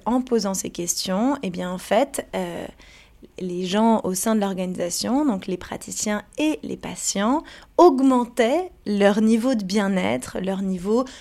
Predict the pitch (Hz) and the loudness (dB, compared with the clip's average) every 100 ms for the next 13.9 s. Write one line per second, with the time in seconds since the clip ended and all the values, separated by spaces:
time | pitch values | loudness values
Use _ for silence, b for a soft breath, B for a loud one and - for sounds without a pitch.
0 | B 208 233 240 226 196 185 180 220 226 | B 4 8 8 6 -4 -4 -4 -2 0
1 | 220 196 190 180 185 214 202 196 196 185 | 0 0 -2 -4 -6 -6 -8 -10 -8 -8
2 | 175 - - 190 190 277 294 240 196 262 | -10 -16 -12 -6 -2 0 0 -2 -4 -4
3 | 415 240 214 254 202 185 196 269 320 - | -4 -6 -6 -8 -8 -6 -6 -6 -8 -6
4 | - - - - 320 - B B B B | -4 -4 -4 -6 -6 -8 B B B B
5 | B - - - 330 330 269 233 240 226 | B -12 -4 2 2 4 4 4 2 0
6 | - 190 - 180 175 180 285 - 190 202 | -2 -2 -2 -2 0 -2 -2 -4 0 2
7 | 214 220 226 302 269 220 208 254 254 180 | 4 4 4 4 4 4 2 -2 -4 -10
8 | - 311 339 339 277 262 - 202 240 226 | -4 0 2 2 2 0 0 2 2 2
9 | 180 175 220 226 - 185 - - - - | 0 -2 -2 -2 -6 -8 -10 -12 -14 -14
10 | - - _ - B B B B B - | -20 -20 _ -20 B B B B B -6
11 | - 294 240 220 202 311 - 226 247 349 | 2 2 2 -4 -2 -2 0 2 6 6
12 | 349 202 196 214 226 240 240 214 190 175 | 4 -2 0 4 4 4 0 2 4 2
13 | 175 - 226 220 226 - 226 240 285 | -2 0 2 2 -2 0 2 4 4